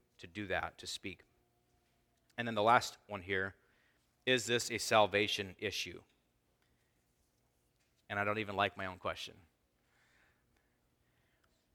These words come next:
I already mentioned this before, but in, in light of, of scriptural principles and, and when there's things that we're attempting to follow God in,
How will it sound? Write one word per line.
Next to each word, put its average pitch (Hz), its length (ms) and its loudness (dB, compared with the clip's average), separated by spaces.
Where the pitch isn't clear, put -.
I 107 120 6
already 113 260 6
mentioned 107 360 -2
this 95 120 -8
before, 92 580 -4
but 110 160 6
in, 101 260 2
in 113 120 -4
light 123 400 8
of, 107 340 -2
of 107 160 -6
scriptural 151 480 0
principles 117 760 0
and, 98 240 -10
and 95 200 -12
when 104 140 -6
there's 101 180 -4
things 147 300 2
that 113 120 2
we're 104 120 4
attempting 127 500 -2
to 98 420 -8
follow 113 240 6
God 98 320 2
in, 87 200 -6